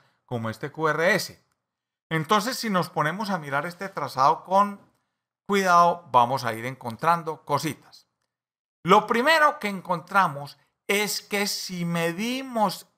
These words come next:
el acoplamiento, o sea, el espacio que hay entre esta primera extrasístole y el latido que la precede,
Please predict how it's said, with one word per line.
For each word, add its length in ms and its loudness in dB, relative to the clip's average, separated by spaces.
el 280 0
acoplamiento, 1300 0
o 140 6
sea, 240 2
el 100 -4
espacio 580 -2
que 100 -2
hay 160 2
entre 280 -6
esta 260 -2
primera 380 -4
extrasístole 960 -8
y 140 -2
el 160 0
latido 460 0
que 140 -6
la 320 2
precede, 760 -4